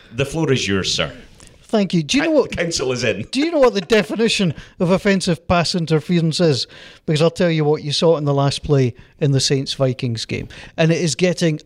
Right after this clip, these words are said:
Speaker 2: unbelievably tiresome banging on about the referees. So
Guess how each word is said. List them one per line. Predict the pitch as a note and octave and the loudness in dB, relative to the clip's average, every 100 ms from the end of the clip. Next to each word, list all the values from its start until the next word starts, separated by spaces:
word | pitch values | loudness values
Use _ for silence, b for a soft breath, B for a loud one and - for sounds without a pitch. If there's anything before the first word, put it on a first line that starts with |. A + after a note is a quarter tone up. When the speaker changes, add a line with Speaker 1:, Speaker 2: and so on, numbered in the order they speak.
| - - | -6 -2
Speaker 2:
unbelievably | F#3 F#3 F#3+ E3+ E3+ E3 E3+ D#3+ C3+ D3 C#3 | 0 0 0 2 2 2 0 -2 0 -2 -2
tiresome | - E3 D3 C3+ - B2 A2+ | -2 0 2 0 -2 -2 -2
banging | C3+ C#3 C3+ B2 | -2 0 0 0
on | B2 A#2+ G#2 B B B | 0 -2 -4 B B B
about | - C3 B2+ | 0 0 0
the | - A#2 | -2 -2
referees. | A#2 - - - - - | -2 -6 -12 -14 -16 -12
So | - - C3 B2+ | -4 0 2 0